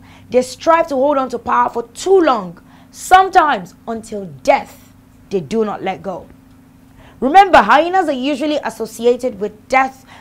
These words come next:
and feeding on dead meat, and they don't hunt for their food,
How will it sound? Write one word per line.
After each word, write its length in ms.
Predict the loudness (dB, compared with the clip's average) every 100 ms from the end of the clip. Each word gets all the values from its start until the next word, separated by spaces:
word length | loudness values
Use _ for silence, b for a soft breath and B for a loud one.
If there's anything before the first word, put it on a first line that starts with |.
| B
and 140 | -8
feeding 320 | -4 -4 -2
on 200 | -4 -6
dead 280 | 0 -2 -2 -18 _ _
meat, 400 | -12 -12 -14 _ b b -10
and 140 | -8
they 80 | -6
don't 260 | -6 -8
hunt 280 | -10 -10 -10
for 140 | -12 -12
their 140 | -14
food, 320 | -16 -16 -16